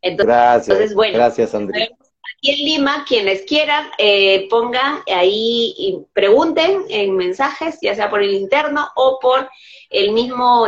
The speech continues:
Speaker 1: chat de esta, de este video, para ver el Rompe Tus Límites en Lima, cuatro de junio. Pueden llevar, además,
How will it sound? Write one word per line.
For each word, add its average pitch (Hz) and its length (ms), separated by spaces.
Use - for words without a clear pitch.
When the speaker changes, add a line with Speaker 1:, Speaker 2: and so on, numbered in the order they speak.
Speaker 1:
chat 269 240
de 190 420
esta, 202 920
de 180 120
este 226 220
video, 240 520
para 185 280
ver 214 160
el 214 140
Rompe 247 280
Tus 233 160
Límites 233 480
en 202 120
Lima, 233 320
cuatro 233 320
de 214 140
junio. 185 420
Pueden 202 280
llevar, 185 260
además, 226 300